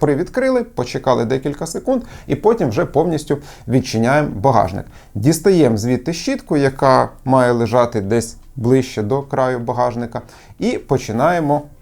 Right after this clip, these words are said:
добиратись до дверцят автомобіля. Очищаємо щіткою дверний проєм. Знову ж таки, дверцята відкриваємо спочатку на один сантиметр для того, щоб в нас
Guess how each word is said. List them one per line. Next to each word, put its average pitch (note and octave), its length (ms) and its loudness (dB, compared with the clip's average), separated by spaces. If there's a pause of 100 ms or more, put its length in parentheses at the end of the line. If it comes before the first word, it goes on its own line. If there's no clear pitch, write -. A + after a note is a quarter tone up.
(160)
добиратись A#2 580 2
до A2 260 -2
дверцят A2+ 500 -4
автомобіля. A2 560 -4 (340)
Очищаємо D3+ 640 2
щіткою G#2+ 600 -4 (180)
дверний A2+ 580 0 (100)
проєм. A#3+ 440 -2 (260)
Знову C3 340 2
ж - 100 -8
таки, G#2+ 420 -6
дверцята A#2+ 840 0 (260)
відкриваємо C3+ 680 -2
спочатку A2+ 600 -4
на A#2 160 -2
один A#2 240 -4
сантиметр A2 640 -4
для G#2+ 160 -2
того, A2 340 -2
щоб A2+ 240 -4 (360)
в A2+ 40 -4
нас A#2 280 2